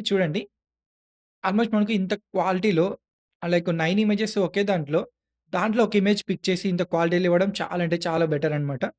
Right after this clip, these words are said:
ఇది వియో త్రీ వల్లే సాధ్యమవుతుంది, ఆ Google వాళ్ళ వల్లే. అలాగే మనం ఇప్పుడు ఉన్నదాన్ని డౌన్లోడ్ చేసుకుందాం. ఇది డౌన్లోడ్ చేసుకున్న మనకు మెయిన్ ఇమేజ్ అనమాట. మీకు ఇంకొక ఆప్షన్ చెప్తా అన్నా కదా, Google Flow కాకుండా మనం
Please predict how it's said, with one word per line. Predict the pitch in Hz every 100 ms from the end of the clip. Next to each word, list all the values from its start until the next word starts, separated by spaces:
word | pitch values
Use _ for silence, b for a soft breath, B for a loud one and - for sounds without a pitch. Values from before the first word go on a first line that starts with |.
| _ _ -
ఇది | 160
వియో | 156 160
త్రీ | 175 180
వల్లే | 170 170
సాధ్యమవుతుంది, | 170 151 147 147 147 160
ఆ | 165
Google | 143 147 160
వాళ్ళ | 151 139
వల్లే. | 131 151 - _ _ _ _ _ _ _ _ _ _ -
అలాగే | 185 214 226
మనం | 196 165 208
ఇప్పుడు | 170 202 254 -
ఉన్నదాన్ని | 185 214 220 226
డౌన్లోడ్ | 202 175 196
చేసుకుందాం. | 175 160 147 156 208
ఇది | 202
డౌన్లోడ్ | 202 180 190 208
చేసుకున్న | 202 214 220
మనకు | 208 180
మెయిన్ | 170 185
ఇమేజ్ | 165 151 131
అనమాట. | 127 131 - _ _ _ _ _ _ _
మీకు | 208 220
ఇంకొక | 196 208 220
ఆప్షన్ | 208 - 247
చెప్తా | 214 196 190
అన్నా | 170
కదా, | 147 147 214
Google | 170 180 196
Flow | 190 170
కాకుండా | 151 143 147 220
మనం | 220 208